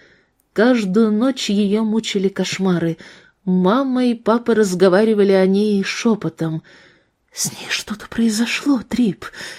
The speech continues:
Я не знаю, что, но это нечто плохое, я чувствую.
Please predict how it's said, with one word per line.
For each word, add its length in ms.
Я 280
не 140
знаю, 420
что, 440
но 220
это 240
нечто 420
плохое, 640
я 240
чувствую. 760